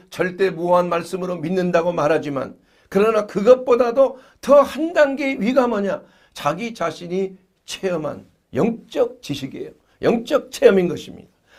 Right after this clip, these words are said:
이것을 더 중요하게 여기는 거예요. 그러다가 보니까 육체적인 어떠한 경건한 거룩한 삶이라는 것은 그들에게 별로 관심이 없어요.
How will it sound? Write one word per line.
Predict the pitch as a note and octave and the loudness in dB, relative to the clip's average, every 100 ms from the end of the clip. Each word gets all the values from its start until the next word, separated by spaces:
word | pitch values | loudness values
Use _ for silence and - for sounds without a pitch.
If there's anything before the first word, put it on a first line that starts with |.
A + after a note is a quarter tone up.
| - | 0
이것을 | G#3+ C#4+ C4+ C#4+ | 4 6 4 2
더 | B3+ B3 | 2 0
중요하게 | B3+ - G#3+ F#3+ F3 F3+ | 0 -2 4 4 4 0
여기는 | A#2+ A2+ B2 | -2 -4 -10
거예요. | B2 F#2+ - - - _ _ _ _ _ - _ _ _ - | -10 -10 -12 -16 -18 _ _ _ _ _ -20 _ _ _ 2
그러다가 | A3 B3+ C4+ C4 | 6 8 8 6
보니까 | G3 F#3 A3 - - - | 2 -2 -2 -4 -8 -8
육체적인 | G3+ B3+ - B3+ C4 B3 C4+ B3+ | -6 -6 -4 -2 0 -2 -4 -6
어떠한 | G3+ F3+ G#3 G3+ G3 | -6 -2 -2 -2 -6
경건한 | - F3 F3+ E3+ E3+ F3 E3+ - - | -6 -4 -2 -2 -2 -6 -8 -18 -4
거룩한 | D3 F3 F3 E3+ E3 E3 | 0 2 0 -2 -6 -8
삶이라는 | D#3 - D3+ D3+ D3 C3 A#2+ A#2+ | -10 -10 -8 -6 -6 -6 -8 -10
것은 | - A3 C4 - _ | -8 -8 -8 -12 _
그들에게 | - A3 C4 C4 C4+ | -4 2 2 0 -2
별로 | A3+ B3 B3+ | 0 2 0
관심이 | - E3+ G3 C4 B3+ | 0 -2 -2 -2 -2
없어요. | A#3+ A#3+ C#4 B3 - | -2 -4 -8 -10 -10